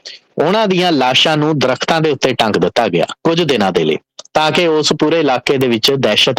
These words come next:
ਮਚਾਈ ਜਾ ਸਕੇ, ਇਹ ਦਿਖਾਇਆ ਜਾ ਸਕੇ ਕਿ ਹੋਰ ਕੋਈ ਵਿਅਕਤੀ ਇਸ ਇਲਾਕੇ ਦੇ ਵਿੱਚ ਮੁੜ ਕੇ ਆਉਣ ਤੋਂ, ਆ ਕੇ ਨਾ ਰਹਿ ਸਕੇ, ਤੇ ਫਿਰ ਉਸੇ ਇਲਾਕੇ ਨੂੰ ਮੁੜ ਤੋਂ ਵਸਾਇਆ ਗਿਆ।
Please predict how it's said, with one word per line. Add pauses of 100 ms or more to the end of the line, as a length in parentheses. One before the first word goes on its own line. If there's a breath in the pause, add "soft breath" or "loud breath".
ਮਚਾਈ
ਜਾ
ਸਕੇ, (420 loud breath)
ਇਹ
ਦਿਖਾਇਆ
ਜਾ
ਸਕੇ
ਕਿ
ਹੋਰ
ਕੋਈ
ਵਿਅਕਤੀ (300 loud breath)
ਇਸ
ਇਲਾਕੇ
ਦੇ
ਵਿੱਚ
ਮੁੜ
ਕੇ
ਆਉਣ
ਤੋਂ, (100)
ਆ
ਕੇ (340 loud breath)
ਨਾ
ਰਹਿ
ਸਕੇ, (380 loud breath)
ਤੇ
ਫਿਰ
ਉਸੇ
ਇਲਾਕੇ
ਨੂੰ (320 loud breath)
ਮੁੜ
ਤੋਂ (140)
ਵਸਾਇਆ
ਗਿਆ।